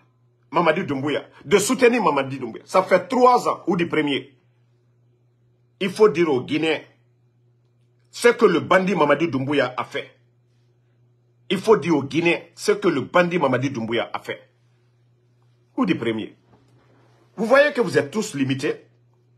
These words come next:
Nous, quand on parle, moi, je, moi, je vais pas venir prendre, parler d'un blogueur. Non, je n'ai pas ce temps-là.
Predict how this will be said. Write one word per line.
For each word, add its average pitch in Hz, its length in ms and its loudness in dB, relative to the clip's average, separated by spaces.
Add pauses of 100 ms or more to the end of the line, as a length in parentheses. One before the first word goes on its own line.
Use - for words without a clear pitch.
(680)
Nous, 302 260 2
quand 294 240 0
on 135 140 0
parle, 185 360 0
moi, 240 200 2
je, 202 100 -4 (340)
moi, 262 220 2
je 190 100 -8
vais 151 160 0
pas 196 140 0
venir 151 220 -4
prendre, 160 280 -2
parler 170 280 0
d'un 143 180 2
blogueur. 123 460 -4 (120)
Non, 226 180 0
je - 100 -2
n'ai 185 100 -2
pas 196 180 -2
ce 180 140 -8
temps-là. 160 400 -2